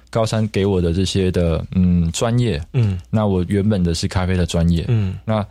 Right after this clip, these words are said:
Speaker 1: 很多咖啡师可能没办法获得的，或者说比较少拥有的，就是餐饮人的一些特长。
Speaker 2: 嗯。
Speaker 1: 对，对，我觉得这是我可以互相把它结合的。
Speaker 2: 嗯。
Speaker 1: 对，然后再来我又结合了我自己的农场，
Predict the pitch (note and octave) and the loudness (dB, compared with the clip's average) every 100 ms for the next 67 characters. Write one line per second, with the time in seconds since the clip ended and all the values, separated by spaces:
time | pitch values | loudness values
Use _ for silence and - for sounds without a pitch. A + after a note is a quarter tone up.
0 | - - G2 F#2+ A#2 - A2+ A2+ G#2+ A2 | -12 -4 0 2 0 0 0 0 0 -2
1 | G#2+ G2 F2+ F2 G2 G2 G#2 G#2 F#2 E2 | 0 0 0 2 0 0 0 0 -2 -4
2 | - - G#2+ - C3 G2+ F2 E2+ E2+ A2+ | -10 -12 -6 0 0 2 0 2 0 0
3 | F#2+ G2+ F2+ F#2 G2 - F2 D#2+ - - | 0 0 -2 0 0 0 -2 -2 -6 -20
4 | _ - - - G#2 B2+ G2+ E2+ E2 G2 | _ -20 -12 -2 0 2 0 0 0 -2
5 | F2+ F#2+ F2 D#2+ - - A2 G2 E2 D#2+ | -2 0 -2 -4 -12 -4 0 0 0 0
6 | E2 E2+ E2 F#2 F#2+ F2+ F2+ - - G#2 | -2 -2 -2 -2 0 0 -2 -4 -2 -2
7 | - D#2+ D#2+ - B2 G#2+ F2 F#2 F2+ F#2 | -2 -4 -6 -2 0 2 0 -2 0 0
8 | F2 B2 A#2+ B2+ C3 A2+ - - - - | 0 -2 -2 -2 0 -2 -6 -20 -20 -20
9 | - G2 F2+ A2+ F#2+ B2 G#2+ G#2 G#2 D#2+ | -6 -4 -2 -2 0 -2 0 0 0 0
10 | F2 - E2+ E2+ D#2+ F2 - - - G2+ | -2 0 0 0 0 -2 -6 -10 -4 0
11 | A2 F#2+ G#2 C#3+ B2 G#2+ G2 A#2 A2 G2 | 2 2 0 0 0 0 0 0 0 0
12 | F2+ F2+ F2 F2+ - B2+ F#2+ E2 E2+ D#2+ | 2 0 0 0 0 -2 -2 0 0 -2
13 | D2 _ - _ - - G2 G#2+ - | -4 _ -20 _ -14 -4 0 0 -2